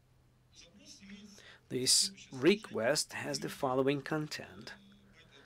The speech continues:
The first bytes are responsible for the version being used on the side of the client. For example, in this case, it's, uh, S Q L Anywhere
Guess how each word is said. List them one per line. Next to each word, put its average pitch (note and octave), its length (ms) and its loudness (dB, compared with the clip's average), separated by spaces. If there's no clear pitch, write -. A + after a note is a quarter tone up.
The C#3+ 120 -4
first D3 400 0
bytes - 400 -4
are A#2 180 -4
responsible A2 960 -2
for F#2+ 680 -6
the A#2+ 80 -10
version D#3 680 6
being F#3 300 6
used F#3 360 4
on F3 80 -2
the D#3+ 60 -2
side E3+ 200 2
of E3 60 4
the E3 80 6
client. D#3+ 480 4
For - 140 -12
example, A2+ 640 -2
in A2+ 180 -4
this A2+ 220 -2
case, G#2 400 -6
it's, - 340 -6
uh, A#2 100 -8
S C#3 140 2
Q D3+ 160 4
L D3 260 6
Anywhere B2+ 460 2